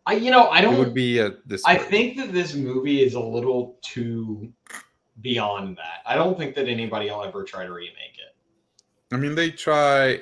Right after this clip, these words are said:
Speaker 2: uh, um, they tried to remake, um, like, they've remade some weird things. I, I, I, th-, you know, I wouldn't
Speaker 1: Well,
Speaker 2: be
Speaker 1: I mean, they're
Speaker 2: surprised.
Speaker 1: remaking Toxic Avenger, which might be our next movie after we come back.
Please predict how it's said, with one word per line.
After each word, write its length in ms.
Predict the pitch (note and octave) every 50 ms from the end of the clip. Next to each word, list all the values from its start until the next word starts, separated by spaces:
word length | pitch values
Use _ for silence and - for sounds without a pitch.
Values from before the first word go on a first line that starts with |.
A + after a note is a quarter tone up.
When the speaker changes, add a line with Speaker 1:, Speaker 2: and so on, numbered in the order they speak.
| - -
Speaker 2:
uh, 760 | A#2 A2+ A2 G#2 G2+ F#2+ F#2 F2+ F2 E2+ F2 F2 F2+ E2 - - _ _ _ _ _ _ _ _ -
um, 540 | A2 A2 G2+ F#2 F2 D#2 C2 A1+ - - _ _ _ C3
they 140 | A#2+ A#2+
tried 320 | A#2 A#2 - B2 B2 A#2+ A#2
to 120 | - A#2+ G#2+
remake, 680 | G#2+ G#2+ G2+ G2 G#2 G2+ G2 F#2+ G2 F#2+ - - _ _ _ _ _ _ _ _ _ _ _ _ _
um, 440 | G2+ G2+ G2 F2+ E2 D#2 - - - _ _ _ _ _ _ _ _ _ _ _ _ _ _ _ -
like, 100 | B2+ C3
they've 220 | E3 F3+ F3 F3+
remade 420 | G3+ G3 F3+ D3+ B2+ A#2 G#2 -
some 320 | - - A2 G2+ F#2+ F2+ F2
weird 380 | F2+ F#2 F2+ F2+ F2+ E2+ -
things. 320 | - F#2 F2+ F2+ - - -
I, 160 | - A#2 A#2+
I, 460 | - B2 A#2 B2 A#2 A2+ - - A2
I, 20 | -
th-, 280 | - - - B2 - - _ - - - - _ _
you 120 | - C3+ C3
know, 120 | C3+ C3
I 120 | B2+ C3
wouldn't 220 | C3 C#3 C#3+ C3+ E3
Speaker 1:
Well, 100 | F3+ G3
Speaker 2:
be 60 | F#3+
Speaker 1:
I 40 | F#3
mean, 140 | F3+ F3+ F#3
they're 100 | G3 F#3+
Speaker 2:
surprised. 240 | F3+ D#3+ E3 F3+
Speaker 1:
remaking 320 | F3+ F3+ F3+ F3 E3+ D#3 C#3+
Toxic 460 | C#3 D3 C#3 C#3 C#3 - - C3 -
Avenger, 520 | D3+ B2+ A2 A#2+ A#2 A2 G2+ G2 F2+ F2
which 320 | F#2 G2 G2+ G2 - - -
might 320 | A#2 G#2+ G#2+ G#2+ G#2+ G#2+
be 200 | - G2+ G#2 G#2+
our 180 | G2+ G2 G2+ G#2
next 400 | G#2 G#2 G#2 G#2 G2+ - - -
movie 340 | A2+ A2 B2 B2+ - - E2
after 260 | E2 E2 - - G2
we 100 | F#2+ -
come 180 | - G2 F#2+
back. 260 | - A2+ A#2 G#2+ -